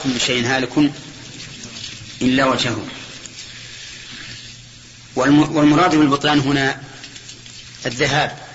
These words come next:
الشيء الذاهب الضائع الذي لا فائدة منه، إلا الله عز وجل فإنه حق، وكذلك ما عمل له فهو حق يبقى، و-، فإنه ثواب الآخرة وهو باقي.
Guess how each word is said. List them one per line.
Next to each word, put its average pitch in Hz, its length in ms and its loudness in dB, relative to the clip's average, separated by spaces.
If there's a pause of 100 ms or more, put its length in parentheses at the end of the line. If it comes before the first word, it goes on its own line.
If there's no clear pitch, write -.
(560)
الشيء 135 300 0
الذاهب 127 480 0
الضائع 123 500 -2 (960)
الذي 131 220 0
لا 135 100 2
فائدة 135 440 -2
منه، 131 180 -2 (1000)
إلا 170 220 6
الله 147 280 2
عز 131 160 -2
وجل 139 360 -2 (920)
فإنه 139 340 -2
حق، - 320 -4 (1040)
وكذلك 147 480 0
ما 143 200 2
عمل 135 400 2
له 147 300 2
فهو 123 200 -2
حق 143 220 -4 (1200)
يبقى، 113 400 -2 (760)
و-، 117 120 -6 (580)
فإنه 127 320 -2
ثواب 135 280 4
الآخرة 147 440 4
وهو 139 180 2
باقي. 139 320 0